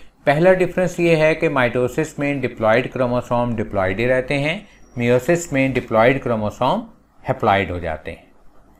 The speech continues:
डिफरेंस नंबर टू है कि mitosis एक स्टेज में कंप्लीट हो जाता है जिसके चार फेजेस हैं, जबकि meiosis टू स्टेजेस में कंप्लीट होता है और हर स्टेज,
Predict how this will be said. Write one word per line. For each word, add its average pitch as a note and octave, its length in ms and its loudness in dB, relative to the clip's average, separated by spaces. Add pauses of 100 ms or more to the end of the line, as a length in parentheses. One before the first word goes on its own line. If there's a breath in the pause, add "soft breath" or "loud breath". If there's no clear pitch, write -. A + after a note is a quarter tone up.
(1120 soft breath)
डिफरेंस F#3+ 420 0
नंबर G3 160 4
टू G3 280 2
है E3+ 240 12
कि F3 160 0
mitosis C#3+ 720 2 (420)
एक F#3+ 360 2 (440)
स्टेज E3 420 2
में C#3+ 160 -2
कंप्लीट A2+ 420 0
हो A2+ 80 -2
जाता G#2+ 320 0
है B2+ 100 2
जिसके A#2 300 -6
चार G#2 320 2
फेजेस E2 400 -8
हैं, E2 160 -14 (420 soft breath)
जबकि D3+ 380 2
meiosis C#3+ 580 -2
टू G3+ 180 0
स्टेजेस C3+ 540 -2
में C#3+ 120 -2
कंप्लीट B2+ 420 0
होता A2 260 2
है C3+ 280 0 (280 soft breath)
और B2+ 340 4
हर E3+ 160 8
स्टेज, B2 540 0